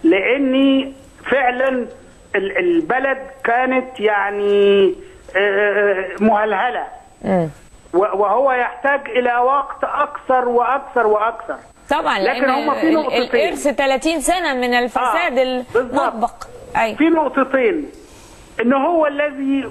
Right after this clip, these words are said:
Speaker 1: وعد، فطالما أنه وعد عليه أن ينفذ، ليس بالضرورة كل ما وعد به،
Speaker 2: أيوة.
Speaker 1: ولكن جزء منه، أو على الأقل نرى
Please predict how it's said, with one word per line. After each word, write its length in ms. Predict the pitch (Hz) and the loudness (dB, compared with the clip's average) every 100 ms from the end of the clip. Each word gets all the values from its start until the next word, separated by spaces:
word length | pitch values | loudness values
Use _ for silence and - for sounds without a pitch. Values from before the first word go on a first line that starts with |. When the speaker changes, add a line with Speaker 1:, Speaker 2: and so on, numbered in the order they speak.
| 208 | 0
Speaker 1:
وعد، 380 | 240 254 196 - - - - - - - - - - - - - - - - - - - - - | 0 0 -2 -8 -16 -20 -20 -20 -20 -20 -20 -20 -20 -20 -20 -20 -20 -20 -20 -20 -20 -20 -20 -6
فطالما 640 | 196 220 262 339 320 277 | -4 -2 0 -2 -2 -4
أنه 320 | 247 247 285 262 | -4 -2 0 0
وعد 400 | 277 269 285 277 - - - - - - - | 0 0 -2 -4 -12 -20 -20 -20 -20 -20 -8
عليه 480 | 165 208 262 311 269 | -4 -2 -2 0 0
أن 380 | 262 - 277 285 | -2 -2 -2 0
ينفذ، 640 | 269 269 302 - 196 160 202 | 0 0 0 -2 -6 -4 -2
ليس 240 | 302 277 | -2 -2
بالضرورة 520 | 233 220 233 294 302 | -2 0 0 2 0
كل 300 | - 311 285 | 0 0 0
ما 100 | 262 | 2
وعد 360 | 269 311 285 247 | 0 0 0 -2
به، 260 | 254 330 - - - - - - | 0 0 -2 -10 -20 -18 -18 -8
Speaker 2:
أيوة. 140 | - 185 | -2 0
Speaker 1:
ولكن 540 | 175 226 294 285 262 | 0 0 -2 -4 -4
جزء 380 | 240 302 269 262 | 0 0 0 2
منه، 420 | 294 339 240 175 - - - - - - - | 2 4 2 0 -2 -14 -20 -20 -20 -10 -4
أو 140 | 208 | 0
على 300 | 190 214 214 | 0 0 0
الأقل 600 | 214 208 214 285 311 269 | 0 -4 -2 -2 0 0
نرى 340 | 254 285 277 | 0 0 0